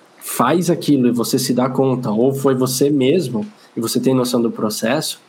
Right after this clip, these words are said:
fica uma outra visão na hora. Então, acho que por isso que vem o orgulho, sabe?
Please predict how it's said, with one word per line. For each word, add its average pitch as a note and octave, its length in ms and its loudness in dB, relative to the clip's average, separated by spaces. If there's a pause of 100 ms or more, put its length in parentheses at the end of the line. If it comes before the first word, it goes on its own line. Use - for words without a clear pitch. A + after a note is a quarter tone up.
(420)
fica - 260 2
uma E3 120 4
outra C3+ 240 2
visão A#2+ 340 2
na G#2 80 0
hora. G2+ 180 -6 (140)
Então, A#2 120 0
acho A2+ 160 -2
que B2+ 100 0 (420)
por B2+ 100 2
isso D#3 160 2
que C#3 80 0
vem B2 140 2
o A#2+ 40 0
orgulho, A2 340 2
sabe? A2 280 -2